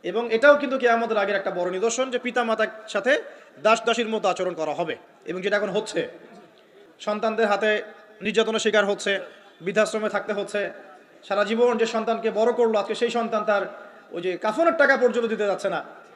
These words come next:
মারা গেছে লাশটা পর্যন্ত নিতে, নিতে আসে না, এমন হচ্ছে না? এবং বস্তুবাদী শহরগুলোতে তো এটা বেশি। আর আমাদের শহরটা বস্তুবাদী না?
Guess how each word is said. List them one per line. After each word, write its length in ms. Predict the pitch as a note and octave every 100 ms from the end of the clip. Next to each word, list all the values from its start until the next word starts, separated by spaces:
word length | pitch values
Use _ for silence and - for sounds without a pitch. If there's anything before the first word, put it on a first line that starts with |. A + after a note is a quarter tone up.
| - - E3
মারা 260 | G3 B3
গেছে 220 | B3+ B3+
লাশটা 360 | A#3 B3 B3 D#4
পর্যন্ত 360 | B3+ C#4+ C4+ C4
নিতে, 180 | A#3+ A3+
নিতে 220 | A#3 A#3
আসে 240 | G#3 G#3+
না, 80 | F#3
এমন 140 | G3
হচ্ছে 180 | G#3+ B3+
না? 100 | D4 - - - - - - - - -
এবং 300 | G3+ G#3+ F3+
বস্তুবাদী 500 | C4 C4 E4+ D#4+ D#4+
শহরগুলোতে 520 | C#4 C4+ C#4+ C#4 C4+
তো 80 | B3+
এটা 120 | A3+
বেশি। 260 | A3 A3 F3 - - - - _ _ _ _ -
আর 100 | F3
আমাদের 260 | G3+ A#3
শহরটা 300 | C4 B3 B3
বস্তুবাদী 380 | A#3+ A#3 C4+ C#4
না? 140 | C#4+